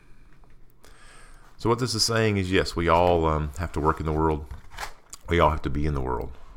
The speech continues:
But hopefully we can operate and be in the world and be detached from it. Um, the Bible talks about, this is so great for me, here's how I'm reading from the Bhagavad Gita.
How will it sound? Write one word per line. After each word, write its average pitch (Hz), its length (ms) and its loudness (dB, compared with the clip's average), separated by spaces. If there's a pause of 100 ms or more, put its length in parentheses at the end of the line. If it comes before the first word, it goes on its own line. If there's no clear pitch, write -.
(260)
But 78 140 -2
hopefully 90 320 -2
we 80 340 -4
can 73 320 -4 (200)
operate 80 440 0
and 73 280 -4 (200)
be 82 220 -4
in 82 140 -2
the 73 80 0
world 76 500 0 (1300)
and 78 100 -4
be 76 120 0
detached 65 400 -4
from 60 200 -4
it. - 120 -10 (640)
Um, 67 320 -10
the 76 80 -6
Bible 80 480 4
talks - 320 -2
about, - 400 -4
this - 80 -8
is - 80 -6
so 80 220 0
great 73 340 -2
for 73 120 -8
me, 71 280 -2
here's 78 240 -2
how 76 120 2
I'm 71 100 2
reading 71 220 2
from 69 100 -4
the 69 40 -2
Bhagavad 67 480 -2
Gita. 71 420 -6